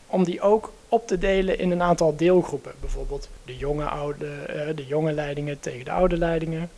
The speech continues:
of de grote leidingen tegen de, eh, kleine leidingen. En op die manier zag je steeds in de storingsdata een verschil in storingsgedrag. Eh, bijvoorbeeld de oude leidingen, eh,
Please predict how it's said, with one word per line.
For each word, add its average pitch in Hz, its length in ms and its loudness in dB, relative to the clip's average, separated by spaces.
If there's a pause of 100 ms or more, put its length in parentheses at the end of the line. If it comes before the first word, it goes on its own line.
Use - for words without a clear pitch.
(120)
of - 200 -10
de 131 100 -14
grote 139 380 -6 (240)
leidingen 127 400 -10
tegen 131 340 -14
de, 131 120 -14 (140)
eh, 135 120 -8 (240)
kleine 196 360 4
leidingen. 160 500 0 (720)
En 160 280 -2 (120)
op 165 140 -4
die 233 120 -4
manier 202 440 0 (120)
zag 170 200 -6
je 185 120 -8
steeds 151 400 -4
in 139 140 -10
de 131 60 -12
storingsdata 214 1000 -2 (160)
een 156 140 -2
verschil 147 360 -4
in 127 80 -12
storingsgedrag. 214 680 -4 (200)
Eh, 147 100 -8 (220)
bijvoorbeeld 131 500 -10
de - 100 -8
oude 127 400 -6 (200)
leidingen, 127 580 -8 (160)
eh, 131 100 -12